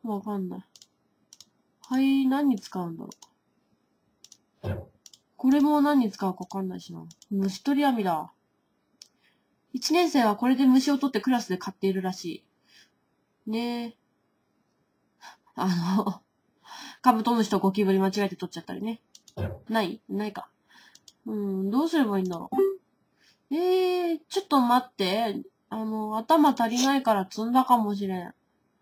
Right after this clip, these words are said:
保健室。あ、そういえばここ、開けましたっけ？カーテンを開けた。ベッドだ。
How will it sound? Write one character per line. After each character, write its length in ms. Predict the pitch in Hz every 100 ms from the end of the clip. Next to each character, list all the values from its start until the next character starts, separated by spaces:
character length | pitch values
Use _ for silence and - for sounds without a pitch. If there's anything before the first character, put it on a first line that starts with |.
| _ _ _
保 160 | - 247
健 380 | - 349 370 349
室。 360 | - - 220
あ、 120 | 262 269
そ 140 | 440
う 20 |
い 20 |
え 20 | 453
ば 120 | 302
こ 160 | 320
こ、 440 | - 349 349 - - _ _ _ _ _ _
開 100 | 254
け 120 | 320
ま 160 | 339 370
し 80 | -
た 80 |
っ 20 | 196
け？ 60 | - - - - _ _ -
カ 140 | 330
ー 40 |
テ 140 | 320 247
ン 120 | 208
を 40 |
開 100 | 170
け 120 | - -
た。 220 | - - _ _ _ _ _ _ -
ベ 120 | 269
ッ 80 | 254
ド 140 | 233 190
だ。 180 | -